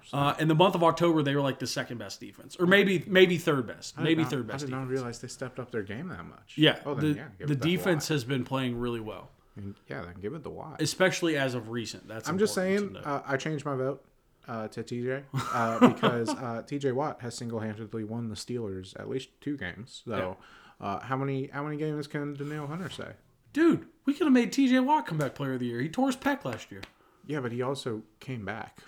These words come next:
Speaker 2: last year <laughs> and played the majority of the season. <laughs>
Speaker 1: Um, yeah, I have T J Watt. You can have Danielle Hunter.
Speaker 2: No, no,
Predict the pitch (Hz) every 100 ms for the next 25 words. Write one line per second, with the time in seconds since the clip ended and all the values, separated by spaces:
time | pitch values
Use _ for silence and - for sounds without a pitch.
0 | 135 113 - - - - - - - -
1 | _ _ _ - 160 151 151 147 156 165
2 | 151 170 - - - 269 277 - 143 135
3 | - - - - - - - - - -
4 | - - - - 180 180 165 147 120 101
5 | - _ _ _ _ _ 175 165 226 320
6 | 180 190 147 127 127 - - - - _
7 | - - 196 202 143 120 123 113 117 120
8 | - _ - 196 247 190